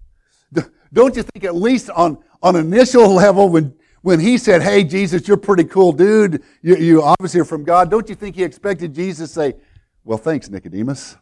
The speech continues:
Appreciate that." You, you would have expected him to say something along the lines like, "Hey, uh, Nicodemus, you're a powerful man. Uh, I, I recognize you're a teacher of the law,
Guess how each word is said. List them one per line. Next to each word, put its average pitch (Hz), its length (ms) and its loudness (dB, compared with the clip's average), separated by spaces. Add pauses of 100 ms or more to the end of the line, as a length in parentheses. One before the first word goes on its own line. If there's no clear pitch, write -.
Appreciate 104 460 -16
that." 82 200 -20 (960)
You, 202 120 -20 (260)
you 202 140 4
would 233 140 8
have 180 80 4
expected 233 480 -2
him 202 140 0 (160)
to 214 80 -4
say 185 180 -2 (160)
something 226 340 2
along 196 280 4
the 185 40 2
lines 190 480 -2
like, 165 320 2 (140)
"Hey, 196 220 -2
uh, 151 260 0 (180)
Nicodemus, 196 560 2
you're 190 140 4
a - 40 -2
powerful 202 680 -4
man. 151 680 -6
Uh, 123 280 -8
I, 160 140 -6
I 165 220 -4
recognize 170 560 -4
you're 151 100 -2
a 127 40 -12
teacher 180 280 -10
of 156 60 -6
the 160 80 -8
law, 180 260 2